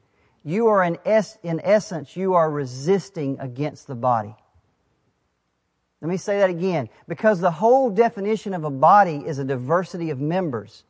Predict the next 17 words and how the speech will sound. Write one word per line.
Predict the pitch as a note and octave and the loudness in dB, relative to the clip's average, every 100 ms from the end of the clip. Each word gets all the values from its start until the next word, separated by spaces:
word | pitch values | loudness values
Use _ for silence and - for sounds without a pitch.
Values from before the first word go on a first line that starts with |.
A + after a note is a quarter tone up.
| _ _ _ _ _ | _ _ _ _ _
When | E3+ E3 | -4 0
you | G3 C4 | 0 -2
say, | - B3 B3+ F#3 D#3 | -2 -2 0 0 0
"I | F3+ A#3 | 4 4
don't | A#3 - | 4 0
wanna | G#3 G3+ | 0 0
be | C#3+ E3 G#3 | 0 -2 0
that, | G3 F#3 G3 - _ _ _ _ _ - | 2 2 0 -8 _ _ _ _ _ 2
I | E3+ | 4
wanna | G#3+ G#3+ G3 | 4 0 -2
be | E3 G3+ | -4 -4
something | - G#3 - F3+ | -4 -6 -6 -8
else," | F3 G3 - - | -2 -2 -2 -6
when | D#3+ | -4
that's | E3 G#3+ - | -2 -4 -6
your | G3+ | -8
feeling, | - G#3+ G#3+ | -4 -4 -4